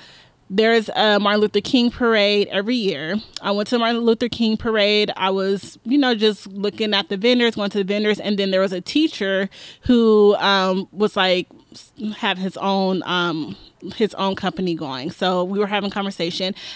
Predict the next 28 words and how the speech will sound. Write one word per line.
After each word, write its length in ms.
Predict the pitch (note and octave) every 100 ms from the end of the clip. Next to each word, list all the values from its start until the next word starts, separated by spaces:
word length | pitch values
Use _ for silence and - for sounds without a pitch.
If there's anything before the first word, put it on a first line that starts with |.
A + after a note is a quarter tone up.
| -
And 160 | G#3+
from 220 | - G#3 G3
there, 260 | A3 G#3+
that's 200 | F#3+ F#3+
how 100 | G#3
I 80 | F#3
got 160 | F3+ F3+
into 240 | E3+ G3
one 200 | F3+ F#3
of 60 | E3
the 60 |
schools 400 | F3 - F3+ E3
that 140 | F3 D#3+
I'm 100 | D3+
at 160 | E3+ D#3
in 200 | F3+ F3+
Watts, 380 | F3+ D3 - -
just 220 | F#3 - D3
from 200 | F#3+ F3+
that 120 | F3
conversation. 800 | F#3 F3 E3 F3 E3 - F3+ G3 - - - -
Um, 300 | G#3+ G3 G3+
we 120 | A3
do 220 | G#3 G3+
a 40 |
lot 240 | F#3+ F3 F3+
of 100 | F3+ -
outreach. 920 | B3+ G3+ B3 A#3+ A#3 A3+ G#3+ -